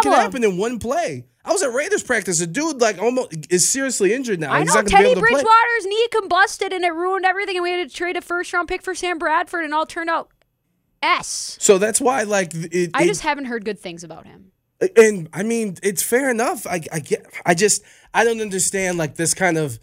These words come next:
Speaker 2: it seems now we're all attacking Kyler, this, that, and the third. Like, yo, was the Car-, were the Cardinals some Super Bowl ri-, like, are, were they, are they the Bu-, at any point this season, as we head into this season, and we're all thinking the Bills are gonna be Super Bowl contenders, like, did we all think of that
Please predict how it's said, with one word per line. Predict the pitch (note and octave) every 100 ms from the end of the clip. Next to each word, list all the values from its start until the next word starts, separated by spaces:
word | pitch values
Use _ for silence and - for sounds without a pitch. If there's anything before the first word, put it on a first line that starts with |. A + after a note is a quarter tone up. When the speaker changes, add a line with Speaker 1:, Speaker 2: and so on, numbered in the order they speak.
| _ _ _ -
Speaker 2:
it | D#3+
seems | - G3 E3+
now | E3+ D#3
we're | C#3+ D#3+
all | D#3 E3+ E3
attacking | D3 E3 D#3 D#3 D3+
Kyler, | C3 D#3+ D3 D3 C#3
this, | D3 -
that, | D3+
and | C#3+
the | C3+
third. | - D3+ D3+
Like, | D3+ C#3+
yo, | F3
was | E3+ D#3+ C#3
the | D3+
Car-, | F#3 - - -
were | F#3+
the | F#3+
Cardinals | - G#3 C4+ D4 C#4
some | - C4
Super | G#3+ - - A#3+ G#3 A3+
Bowl | A3+ A3+
ri-, | F3 F3+ D#3+
like, | F3
are, | F3
were | E3+ F3
they, | G#3
are | A#3 F#3
they | A#3
the | A#3+
Bu-, | D#3 F#3+ - - - -
at | G#3+
any | D4+ C#4
point | - B3 A3
this | A#3+
season, | - A#3 A3
as | F#3 D#3
we | F3
head | D#3+ G3
into | G#3 F3+ D3
this | C#3 D#3+
season, | - D#3 D3 D3+
and | C3+
we're | C3+
all | C#3+
thinking | C#3+ E3 D3+
the | B2+
Bills | A#2 D3 D3+
are | C#3+
gonna | C3+
be | C3+
Super | C3+ E3+ C#3+
Bowl | C#3+
contenders, | C#3 C3+ C#3+ D#3 E3+ F3+ F#3+ F#3
like, | F#3+
did | F3 G3+
we | B3+
all | E4+
think | D#4 A3+ A#3+
of | C4
that | B3 B3+